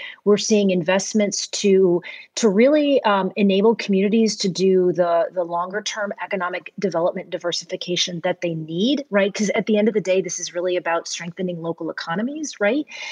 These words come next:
And then, um, the other thing that I would say is really, really vitally important is the, um, is we're seeing the Biden administration a-, advocate for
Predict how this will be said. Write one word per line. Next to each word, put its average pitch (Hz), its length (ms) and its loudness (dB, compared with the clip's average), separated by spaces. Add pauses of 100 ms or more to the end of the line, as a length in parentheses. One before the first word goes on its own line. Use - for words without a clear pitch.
(280)
And 233 180 8
then, 220 340 4
um, 202 200 2
the 214 220 0
other 294 220 4
thing 208 200 0
that 185 100 -2
I 185 80 0
would 175 160 0
say 180 220 0
is 175 100 -4 (140)
really, 233 400 4
really 190 240 2
vitally 185 420 2
important 175 640 -2
is 185 280 -2
the, 180 300 0 (380)
um, 170 260 -2
is 185 200 0
we're 185 80 0
seeing 233 380 4
the 196 60 0
Biden 185 260 2
administration 170 840 -2 (800)
a-, - 140 -2 (120)
advocate 226 560 2
for 180 540 -2